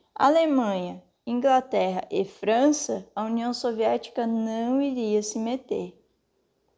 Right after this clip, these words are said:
beleza? Olha só como foi tudo arquitetado antes do início do conflito,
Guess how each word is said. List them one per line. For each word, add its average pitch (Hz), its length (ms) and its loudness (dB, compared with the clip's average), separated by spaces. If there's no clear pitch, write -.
beleza? 226 720 0
Olha 262 320 2
só 247 520 4
como 262 360 -4
foi 254 220 -4
tudo 233 340 -8
arquitetado 233 960 -2
antes 226 320 -4
do 220 100 -4
início 226 360 -2
do - 80 -8
conflito, - 640 -8